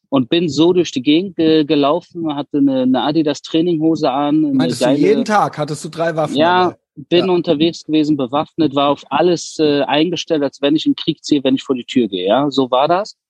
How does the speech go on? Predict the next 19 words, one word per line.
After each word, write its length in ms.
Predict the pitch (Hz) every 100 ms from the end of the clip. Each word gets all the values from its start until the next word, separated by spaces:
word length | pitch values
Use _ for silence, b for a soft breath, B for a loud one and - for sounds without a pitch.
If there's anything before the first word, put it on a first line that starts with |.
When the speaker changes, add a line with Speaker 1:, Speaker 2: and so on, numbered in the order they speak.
| _ _ _ _
Speaker 1:
Und, 440 | - 117 123 123 -
äh, 500 | 117 113 113 110 110
und 140 | - 151
so 220 | 175 196
habe 160 | 185 175
ich 60 |
diese 220 | 190 190
Parallelwelten, 800 | 202 175 151 147 185 170 165 -
einmal 240 | 117 160 160
die 140 | 143
Weddinger 340 | 135 160 170 156
Gang-Szene 600 | 143 156 156 - 156 156
und 220 | 135 135
zweitens 460 | - 135 147 151 -
die 340 | 139 131 131
Berliner 500 | 123 127 131 170 165
oder 160 | 127 117
deutschlandweite 720 | 127 151 - 139 131 131 131
Graffiti-Szene, 880 | 127 120 233 226 190 - 113 113